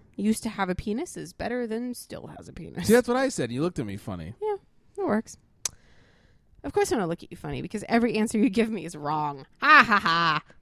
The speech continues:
Speaker 2: Such a
Speaker 1: Ha,
Speaker 2: wo-,
Speaker 1: ha, ha.
Speaker 2: such a woman.
Speaker 1: <laughs> Sorry.
Speaker 2: Anything else worth noting as far as the
Speaker 1: No,
Speaker 2: answers?
Speaker 1: I'd like to actually get to the awkward talk.
Speaker 2: Okay, let's get right into it.
Speaker 1: Yeah. Um,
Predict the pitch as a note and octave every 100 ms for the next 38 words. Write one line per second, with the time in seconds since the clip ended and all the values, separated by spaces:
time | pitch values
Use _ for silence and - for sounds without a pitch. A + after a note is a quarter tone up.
0 | _ - - - F#4+ G#4+ F#4 A#3 G3+ G3+
1 | F#3 F3 - F#3 - B2 A2 G#2+ G#2 G2
2 | G#2+ - - - - - D#4+ B3+ - _
3 | - - - - - - - - G3+ F#3+
4 | F#3+ F#3 - - C3 C3+ C#3 C3+ C3+ C3
5 | C3+ B2+ C3 C3+ D3+ D3+ C#3 - B2+ B2+
6 | B3+ E4+ D#4 B3 A#3 A#3+ D#4 A4+ G#4 -
7 | C4+ - - - G#3+ - - G#3+ - -
8 | - - - _ _ _ F3+ F3+ F3+ G3+
9 | G3 G3+ G3 G3 A3 A#3+ E4 - G3 -
10 | - B3+ - A#3+ A#3 A3 F3+